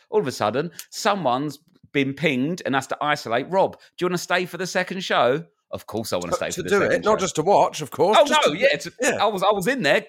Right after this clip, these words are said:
Speaker 1: doing all the blankety blank guesses with Bradley Walsh, and you were on there as well, Josh.
Speaker 2: Oh, what a lovely time. What a group of people.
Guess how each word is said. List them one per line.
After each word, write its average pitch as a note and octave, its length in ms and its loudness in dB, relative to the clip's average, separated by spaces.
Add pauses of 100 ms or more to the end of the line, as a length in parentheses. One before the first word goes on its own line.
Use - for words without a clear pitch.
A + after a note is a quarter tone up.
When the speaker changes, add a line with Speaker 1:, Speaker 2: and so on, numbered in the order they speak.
(160)
Speaker 1:
doing F#3 180 2
all F3+ 60 0
the E3+ 100 -4
blankety F3+ 400 -2
blank E3+ 300 -2
guesses D3+ 360 -2
with C3+ 100 -16
Bradley E3 260 0
Walsh, E3+ 440 -2
and F#3 140 0
you B3 140 0
were C#4+ 100 6
on G#3+ 80 6
there G3+ 140 2
as A#3 100 -2
well, C#4+ 220 0
Josh. B2 340 -4
Speaker 2:
Oh, - 320 -10
what F#2+ 260 4
a F#2+ 40 -6
lovely F#2+ 400 0
time. D#2 420 -8
What F#3 240 -2
a G2+ 60 -16
group G#2+ 280 -6
of G2+ 120 -18
people. D#2 480 -8